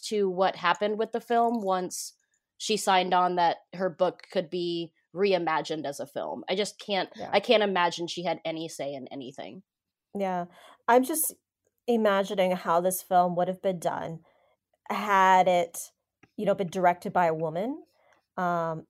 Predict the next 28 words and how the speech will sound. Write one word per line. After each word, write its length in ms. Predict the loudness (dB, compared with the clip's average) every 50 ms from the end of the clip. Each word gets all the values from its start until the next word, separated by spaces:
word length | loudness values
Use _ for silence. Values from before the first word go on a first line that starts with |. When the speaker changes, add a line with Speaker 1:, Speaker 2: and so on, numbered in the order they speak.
| _ 4
Speaker 2:
and 160 | 4 6 8
I, 80 | 10 10
like, 200 | 10 10 8 6
I 60 | 4 6
love 240 | 8 10 10 10 10 6
the 100 | 0 -2
screen 340 | -2 -2 0 0 0 4
life 220 | 4 2 2 2 -2
format. 580 | -2 -2 0 0 0 -2 -2 -4 -4 -6 -6 -4
Like, 280 | -2 -2 -2 -2 -4 -8 -14 -12 -12 -8 2
that 220 | 4 6 8 8 8
is 140 | 8 6 4
a 80 | -2
fascinating 640 | -4 0 0 0 0 0 -2 -2 -2 -2 -2 -2 0
way 400 | 2 2 2 2 2 0 0 -4 _ -20 -20 _ _ -10
to 100 | -10 -10
tell 360 | -8 -8 -2 2 4 4 4 4
a 60 | 0
story. 720 | -4 -6 -4 -2 -2 0 0 0 -2 -2 -2 -4 -6 -8 _ _ _ -20 -20 _ _ -6 -4
Um, 500 | -2 -2 0 -2 -2 -4 -4 -8 -10 _ _ _ -4
I'm 140 | -2 4 4
a 80 | 4 6
bit 220 | 6 4 4 4 _ -10
hesitant 540 | -4 -4 -2 -2 -2 -4 -4 -4 -4 -4 -4
about 260 | 0 2 2 4 4
it 160 | 4 2 0
being 240 | -2 -2 -2 -2 -2
come 400 | -4 -4 -4 -2 -2 -4 -6